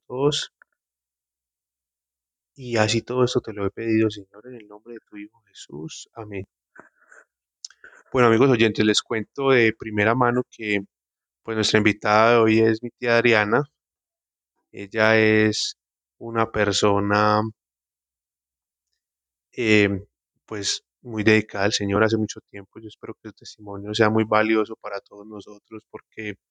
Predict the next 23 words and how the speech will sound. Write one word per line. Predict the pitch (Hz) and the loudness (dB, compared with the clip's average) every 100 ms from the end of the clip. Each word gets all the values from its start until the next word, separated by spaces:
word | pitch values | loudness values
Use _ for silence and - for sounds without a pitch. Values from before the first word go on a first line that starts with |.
| _ _ _ _ - | _ _ _ _ -14
también | 101 101 101 | -8 -2 2
debo | 107 117 | 4 4
de | 107 | 2
agradecerle | 101 101 104 104 110 | 0 -2 -4 -4 -4
mucho | 113 110 - 117 117 _ _ _ _ _ _ - | -4 -4 -8 -10 -12 _ _ _ _ _ _ -14
ese | 113 | -6
acercamiento | 110 107 - 104 98 95 110 | -2 -2 -4 -8 -8 -8 -4
a | 110 | 0
Dios, | 110 110 110 110 - _ _ _ _ _ _ _ _ | 2 2 0 -2 -8 _ _ _ _ _ _ _ _
em, | 120 113 110 107 110 - _ _ _ 117 | -4 -2 0 -2 -6 -12 _ _ _ -10
porque | 110 107 _ - 104 101 98 98 95 - _ _ _ - | -8 -8 _ -16 -2 2 2 0 -6 -10 _ _ _ -18
sé | 120 | -6
de | 110 107 | 2 2
muy | 110 120 113 | 2 0 0
buena | 117 113 | 2 2
mano | 113 113 | 0 -2
que | - 110 | -4 -10
ella | 110 | -6
oró | 110 110 | -2 0
mucho | 113 - 113 | -2 -6 -12
para | - 104 | -16 -20
que | _ 104 | _ -20
yo | 101 98 98 | -12 -4 -4